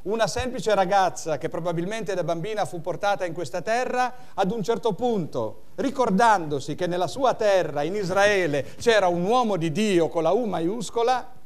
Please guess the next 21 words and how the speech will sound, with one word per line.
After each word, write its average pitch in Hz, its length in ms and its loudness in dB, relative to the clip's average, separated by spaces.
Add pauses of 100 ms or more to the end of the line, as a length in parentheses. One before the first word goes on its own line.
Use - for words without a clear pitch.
(320)
disse: 170 680 -2 (220)
"Signora, 202 800 -2 (600)
posso 254 260 0
dire 233 220 2
una 160 180 -2
cosa? 139 500 -2 (580)
Vedo 226 320 0
che 208 400 0
il 196 120 -4
mio 233 180 -4
padrone 202 640 0
ha 180 80 0
questo 185 320 -4
problema." 160 640 -2 (400)
Ah, 196 360 6
e 190 100 -4
gli 190 160 -2
sfugge 220 440 2
quasi 190 260 2
dalle 180 240 0
labbra: 147 500 -2